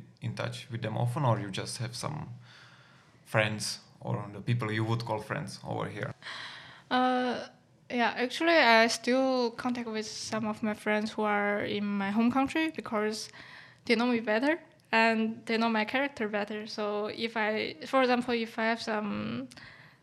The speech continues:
Speaker 2: conflict with some c-, classmates or friend, uh, like, friends here, I may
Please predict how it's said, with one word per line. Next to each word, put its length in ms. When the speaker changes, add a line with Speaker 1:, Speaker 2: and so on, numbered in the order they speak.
Speaker 2:
conflict 420
with 180
some 800
c-, 520
classmates 640
or 160
friend, 720
uh, 560
like, 180
friends 300
here, 420
I 80
may 420